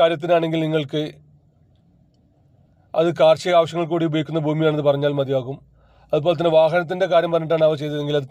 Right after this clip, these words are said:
ടാക്സി വാഹനമാണെങ്കിൽ അതും ആ രൂപത്തിൽ നമുക്ക് അത് അപ്പീൽ കൊടുക്കാൻ സാധിക്കും. അങ്ങനെ നമുക്ക് നമ്മുടെ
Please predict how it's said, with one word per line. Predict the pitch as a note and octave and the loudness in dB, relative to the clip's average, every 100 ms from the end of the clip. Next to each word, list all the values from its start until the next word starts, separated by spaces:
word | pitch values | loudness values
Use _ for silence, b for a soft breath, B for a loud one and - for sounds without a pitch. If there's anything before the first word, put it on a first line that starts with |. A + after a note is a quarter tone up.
| D3+ | 2
ടാക്സി | D3 D#3 E3 | 2 2 0
വാഹനമാണെങ്കിൽ | D3 D#3+ D3+ D3 D3 C#3 | 0 2 0 0 0 0
അതും | D3+ - - - | -2 -8 -8 0
ആ | D3+ D3+ | 0 0
രൂപത്തിൽ | C#3+ C#3+ D3 | -4 -4 -2
നമുക്ക് | C#3+ C3+ C#3 | -2 0 0
അത് | C#3 C3+ | 2 0
അപ്പീൽ | C#3+ C3+ | 0 -2
കൊടുക്കാൻ | C3 D3 C#3 | -2 -2 0
സാധിക്കും. | C3 A#2+ C3+ - b b b b b b b b - | 0 -2 -8 -10 b b b b b b b b 2
അങ്ങനെ | F3 F#3+ | 2 2
നമുക്ക് | F#3 F3 | 0 0
നമ്മുടെ | F#3+ F3+ | 0 0